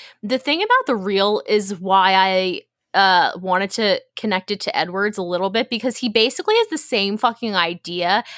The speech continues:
as this guy who had diarrhea to death in, uh, you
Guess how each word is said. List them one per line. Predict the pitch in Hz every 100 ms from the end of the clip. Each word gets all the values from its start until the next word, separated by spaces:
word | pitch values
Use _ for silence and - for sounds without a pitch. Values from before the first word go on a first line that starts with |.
| -
as | 233 190
this | 226 190
guy | - 170 170 170 196 247 - - _ 214
who | 254 240
had | 226 247 202 180
diarrhea | 214 208 196 185 185 185
to | 190
death | 180 160 165 - -
in, | 175 170 170 - - -
uh, | - 185
you | 180